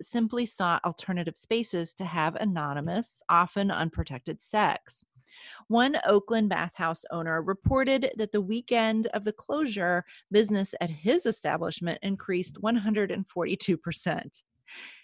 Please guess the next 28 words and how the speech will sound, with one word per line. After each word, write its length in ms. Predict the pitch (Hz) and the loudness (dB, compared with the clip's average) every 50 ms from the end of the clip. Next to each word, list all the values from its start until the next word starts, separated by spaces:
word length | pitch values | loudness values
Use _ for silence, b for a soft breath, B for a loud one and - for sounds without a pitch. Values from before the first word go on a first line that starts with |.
| B B B - | B B B 2
Increased 540 | 277 339 370 359 - 311 311 320 285 - - 240 | 4 4 4 2 4 4 4 4 4 0 -6 -8
sexual 500 | - - 247 220 - - 247 226 214 185 | -2 -2 -2 0 0 0 2 2 2 4
activity 680 | - 196 - - - 233 240 214 214 185 180 185 175 - | 2 0 -2 -4 -2 0 2 2 2 2 2 2 0 0
in 80 | 185 | -2
the 80 | 185 175 | -2 -4
streets 520 | - - - - 233 269 370 480 - - | -4 -6 -6 -2 0 2 0 0 0 -2
of 100 | 196 165 | -6 -6
San 260 | - - 180 156 156 | -6 -6 -6 -6 -6
Francisco 800 | - - 165 160 - 165 160 - - - 170 170 156 156 160 - - | -6 -8 -8 -8 -8 -8 -10 -10 -6 -4 -2 0 0 0 0 -2 -4
meant 380 | 190 190 190 196 190 185 - _ - | -4 -2 -2 -2 -2 -4 -6 _ -2
increased 720 | 220 226 233 240 - - 220 208 208 - - - - - - - | 0 0 0 0 -2 -2 0 0 0 -2 -4 -10 -14 -14 -8 -2
arrest 580 | - 226 233 185 160 160 151 147 - - - - - | -2 0 0 0 0 0 0 -2 -4 -8 -12 -6 -4
for 100 | 190 180 | -4 -4
public 400 | - - - - - - - - | -4 -4 -8 -6 -8 -8 -12 -10
sex. 600 | - - 190 175 156 - - _ - - - - _ _ _ B B B B B B | -6 -2 0 0 0 0 -2 _ -16 -18 -18 -18 _ _ _ B B B B B B
And 120 | 214 214 | 4 6
the 100 | 220 214 | 6 6
Y 180 | 196 214 208 202 | 6 4 2 2
M 180 | 202 196 196 | 2 0 -2
C 260 | - - 190 185 247 | -2 -4 -4 0 2
A 240 | 294 285 240 214 202 | 2 4 4 4 2
was 200 | 196 208 220 214 | 2 0 -2 -2
again 540 | 254 214 208 202 233 247 247 254 254 254 254 | -4 -4 -2 0 2 4 4 4 2 2 0
a 140 | - 226 240 | 0 -2 -4
popular 540 | - - 196 180 - - 185 185 185 175 170 | -2 -2 -2 -2 -2 -2 -4 -2 -2 -2 -4
space 460 | - - - - 240 247 226 - - | -4 -6 -2 0 0 0 0 -4 -6
for 120 | - 175 | -8 -10
sex, 520 | 170 - - 151 151 160 160 - - - | -8 -6 -4 -4 -4 -4 -4 -8 -16 -20